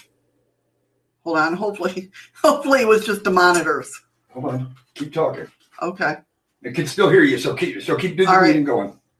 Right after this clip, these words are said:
Speaker 1: All right. Oh, okay. It was just my screen blanking out.
Speaker 2: Oh, okay.
Speaker 1: Um,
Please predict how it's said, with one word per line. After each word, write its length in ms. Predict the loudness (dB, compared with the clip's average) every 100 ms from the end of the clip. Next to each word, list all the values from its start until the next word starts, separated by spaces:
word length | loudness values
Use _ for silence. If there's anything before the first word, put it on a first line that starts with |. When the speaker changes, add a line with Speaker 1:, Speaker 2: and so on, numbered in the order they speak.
| _
Speaker 1:
All 100 | -10
right. 180 | -10 -10 -14 _ _ _ _ _ 0
Oh, 220 | 4 4
okay. 260 | 0 -4 -2
It 80 | 2
was 180 | 0
just 280 | -2 -8 -8 -12
my 360 | -6 -4 -4 -6 _ _ _ _
screen 420 | -16 -10 -8 -6
blanking 340 | -6 -8 -6
out. 220 | -8 -8 -12 _ _
Speaker 2:
Oh, 200 | -8 -6
okay. 180 | -8 -10 -16 _
Speaker 1:
Um, 520 | 4 6 4 -2 -12